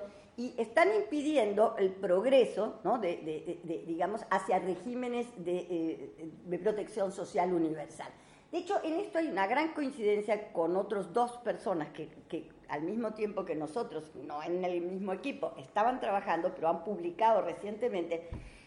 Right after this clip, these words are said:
Uno es Rubén Lubo-, Lobolo, que es de Argentina, que ha trabajado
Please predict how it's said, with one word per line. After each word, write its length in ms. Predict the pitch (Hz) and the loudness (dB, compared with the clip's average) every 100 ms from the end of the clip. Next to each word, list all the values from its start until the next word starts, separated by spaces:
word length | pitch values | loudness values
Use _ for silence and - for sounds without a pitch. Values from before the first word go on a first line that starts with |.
| - | -6
Uno 240 | 302 330 - | 4 4 6
es 260 | 240 240 | 4 4
Rubén 400 | 196 196 180 185 | -2 0 0 0
Lubo-, 360 | 233 262 302 - | -2 2 2 2
Lobolo, 640 | 202 233 240 302 285 269 - | 4 4 6 6 6 4 0
que 120 | 156 | -4
es 220 | 156 - | -6 -6
de 60 | 147 | -6
Argentina, 840 | 143 185 175 180 277 196 220 - | -4 -4 -4 -2 0 4 2 2
que 80 | - | 0
ha 100 | 165 | 0
trabajado 640 | 151 143 147 180 175 170 | 0 -2 0 4 6 6